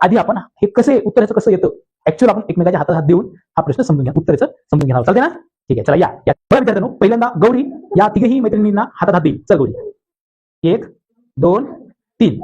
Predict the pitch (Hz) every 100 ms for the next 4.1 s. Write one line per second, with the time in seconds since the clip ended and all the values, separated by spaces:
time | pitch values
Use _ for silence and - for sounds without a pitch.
0 | - 190 247 269 277 - - 269 226 262
1 | 302 156 135 - _ - - 107 170 190
2 | 233 98 - _ _ _ _ _ _ _
3 | 156 165 233 - _ _ 320 311 147 139
4 | 175